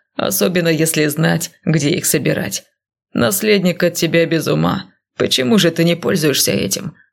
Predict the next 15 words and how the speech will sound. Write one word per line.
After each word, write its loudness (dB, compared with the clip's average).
Ты 0
можешь -2
пожелать 2
что 0
угодно, -2
и 0
он 0
достанет. -4
Ты 0
же 2
взамен -2
заключила 0
договор 0
с -2
вором. -2